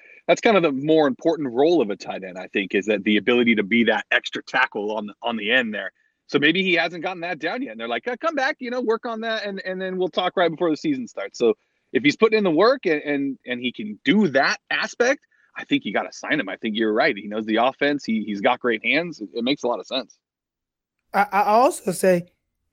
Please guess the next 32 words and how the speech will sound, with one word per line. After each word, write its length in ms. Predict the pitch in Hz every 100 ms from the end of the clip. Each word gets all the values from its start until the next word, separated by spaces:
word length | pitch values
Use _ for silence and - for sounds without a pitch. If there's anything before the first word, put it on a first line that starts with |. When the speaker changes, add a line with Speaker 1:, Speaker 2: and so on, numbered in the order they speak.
| -
Speaker 2:
they 580 | 151 247 392 359 254 - _ -
took 220 | 220 208
him 260 | 214 196
to 180 | 190 208
the 240 | 180 175 151
workout 400 | 175 196 196 175
with 120 | 175
Trey 180 | 165 180
Lance, 300 | 175 156 131
right? 220 | 170 208
Like, 240 | 190 185 - - _
you 80 | 196
know, 240 | 202 190 -
remember 360 | 190 214 285 226
the 120 | 180
second 420 | - 294 330 262
Trey 180 | 196 220
Lance 260 | 214 185 165
workout, 400 | 226 220 170 165
he, 80 | -
I 100 | 190
don't 140 | 226
think 140 | 220 196
he 100 | 180
could 200 | 175 165
use 240 | 202 190
his 260 | 190 175 147 - _ -
college 420 | 185 190 175 -
players 340 | 208 220 190
and 100 | 165
whatnot. 340 | 160 160 156 -
So 300 | 185 165